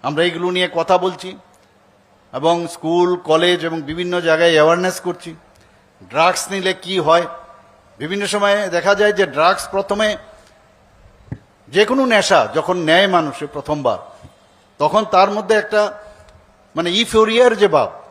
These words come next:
ইউফোরিয়া যখন আসে তখন মনে করে যে একটা মানে তার মধ্যে নিজেকে সেলফ সেন্টার্ড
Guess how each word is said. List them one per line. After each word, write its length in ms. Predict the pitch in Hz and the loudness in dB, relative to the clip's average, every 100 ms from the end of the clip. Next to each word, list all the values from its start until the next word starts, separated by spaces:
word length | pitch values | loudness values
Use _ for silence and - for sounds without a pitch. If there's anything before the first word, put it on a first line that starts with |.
| - _ _ _ _ _ _ _ - | -20 _ _ _ _ _ _ _ -8
ইউফোরিয়া 500 | 185 202 208 226 233 | -4 0 2 4 4
যখন 280 | 226 220 208 | 4 2 2
আসে 320 | 170 - 208 | 0 2 0
তখন 300 | 208 175 196 | 0 -4 -2
মনে 220 | 190 190 | -2 -2
করে 280 | 180 190 208 208 - - _ _ _ _ 143 | -2 0 0 -4 -18 -20 _ _ _ _ -2
যে 100 | 170 | -2
একটা 520 | 175 190 190 - - - - _ _ _ - _ _ _ _ _ _ | 4 4 4 0 -12 -20 -20 _ _ _ -20 _ _ _ _ _ _
মানে 480 | 135 170 175 160 - - _ _ _ _ _ - | -8 -2 0 -2 -6 -18 _ _ _ _ _ 2
তার 200 | 170 185 | 2 2
মধ্যে 360 | 202 208 214 190 165 - - _ - | 0 4 4 4 -4 -20 -20 _ -18
নিজেকে 760 | 131 170 190 202 220 220 196 - - | -8 -4 2 2 6 4 4 -2 -8
সেলফ 340 | - 226 220 | 2 4 4
সেন্টার্ড 580 | - 208 214 208 214 | 2 0 2 4 4